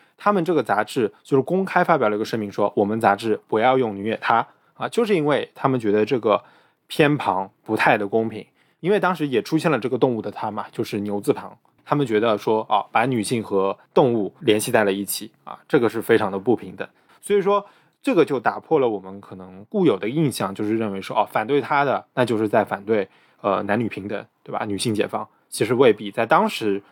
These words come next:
的人看来，可能这个偏-，偏旁本身就代表了一些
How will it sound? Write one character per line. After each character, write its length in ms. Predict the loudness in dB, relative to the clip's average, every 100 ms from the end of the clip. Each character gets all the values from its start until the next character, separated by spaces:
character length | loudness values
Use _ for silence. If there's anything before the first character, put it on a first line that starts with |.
| _ 0
的 240 | 2 2
人 240 | -2 -6
看 160 | -2 0
来， 160 | 0 -2
可 140 | -4
能 120 | -2
这 120 | 2
个 80 | 2
偏-， 260 | 2 -2 -4
偏 180 | 0 0
旁 220 | 0 0
本 160 | 0 -2
身 120 | -2
就 80 | 0
代 160 | 2 2
表 160 | 0
了 80 | -8
一 80 | -8
些 200 | -6